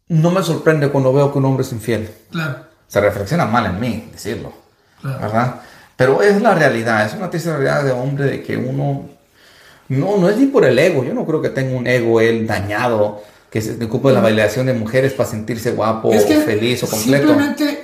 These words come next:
Speaker 2: llega un punto en el que la tentación está todos los días ahí, güey, que es
Speaker 1: Ujú.
Speaker 2: imposible no olerla, ¿no?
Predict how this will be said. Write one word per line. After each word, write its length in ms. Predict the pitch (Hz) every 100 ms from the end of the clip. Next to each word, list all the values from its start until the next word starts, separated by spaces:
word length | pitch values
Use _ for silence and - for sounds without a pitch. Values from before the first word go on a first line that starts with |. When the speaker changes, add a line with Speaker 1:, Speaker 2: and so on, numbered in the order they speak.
| 175
Speaker 2:
llega 220 | 226 247
un 140 | 254
punto 280 | 196 262 277
en 80 | 240
el 120 | 214
que 120 | -
la 140 | 190 180
tentación 500 | 190 180 175 214 233
está 260 | - 220
todos 220 | - 262 240
los 100 | 180
días 180 | 214 214
ahí, 200 | 175 170
güey, 180 | 196 269 - _
que 180 | 175 -
es 80 |
Speaker 1:
Ujú. 100 | -
Speaker 2:
imposible 440 | 202 185 - 202 202
no 140 | 190
olerla, 400 | 180 190 196 147
¿no? 80 | 123